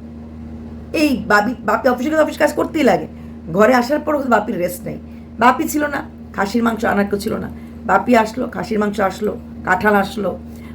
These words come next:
বাপি সেই কাঁঠালগুলো আবার মানে বেছে বেছে রাখছে।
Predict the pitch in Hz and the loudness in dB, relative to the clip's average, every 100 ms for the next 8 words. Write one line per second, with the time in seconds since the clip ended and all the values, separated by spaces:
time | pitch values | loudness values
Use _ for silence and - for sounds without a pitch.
0 | - 208 311 320 330 311 240 214 233 214 | 2 6 6 4 0 0 -2 2 2 2
1 | 220 220 - - 180 170 170 - - 202 | 0 -4 -6 -4 0 0 -2 -14 -6 -2
2 | 208 185 - - - 196 214 226 226 185 | -2 -2 -8 -14 -4 2 4 4 4 2
3 | 185 - 170 | 2 -2 -6